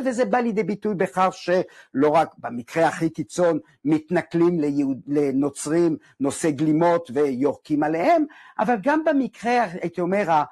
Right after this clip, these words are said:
ה-, ה-, הפחות גלוי, אז הנה, אני אתן דוגמה, בעוד שבשנות השבעים והשמונים, ואני עוד זוכר את זה, כן, במסגרת שירותי הצבאי, היו לוקחים אותנו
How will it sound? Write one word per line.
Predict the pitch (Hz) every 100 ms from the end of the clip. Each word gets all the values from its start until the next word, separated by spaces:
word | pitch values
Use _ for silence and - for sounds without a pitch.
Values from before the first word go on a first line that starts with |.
| _ _ -
ה-, | 147 147 135
ה-, | 139 139
הפחות | 135 - 180 - 214 147
גלוי, | 117 160 202 339 349 285 285 _ _ _
אז | 180 170 170
הנה, | 277 311 233 202 117
אני | 147
אתן | 156 170
דוגמה, | 156 190 247 349 339 302 - -
בעוד | 208 196 269 -
שבשנות | 220 175 151 180 220 226
השבעים | 175 - 151 165 202
והשמונים, | 156 160 196
ואני | 185 160
עוד | 156 160
זוכר | 170 - 208 269
את | 254
זה, | 147 139
כן, | - 180 175 - -
במסגרת | 151 139 120 175 202
שירותי | - 135 143 -
הצבאי, | 214 - 247 160 226 214 - -
היו | 151 170 175
לוקחים | 165 156 233 208
אותנו | - 208 226 220 175